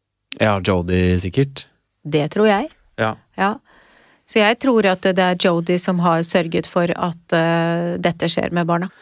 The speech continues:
Speaker 1: Men hun vet jo allikevel hva hun har gjort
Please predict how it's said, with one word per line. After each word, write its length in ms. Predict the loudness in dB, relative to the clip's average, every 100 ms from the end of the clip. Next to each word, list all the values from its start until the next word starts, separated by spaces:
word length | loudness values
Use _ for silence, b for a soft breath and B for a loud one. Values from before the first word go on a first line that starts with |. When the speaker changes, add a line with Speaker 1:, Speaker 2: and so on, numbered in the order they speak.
| b 0
Speaker 1:
Men 80 | 2
hun 140 | 4
vet 440 | 4 2 0 -2 -4 0
jo 120 | 2
allikevel 460 | 4 2 0 0 0
hva 160 | 0
hun 80 | 0
har 80 | -2
gjort 260 | -2 -6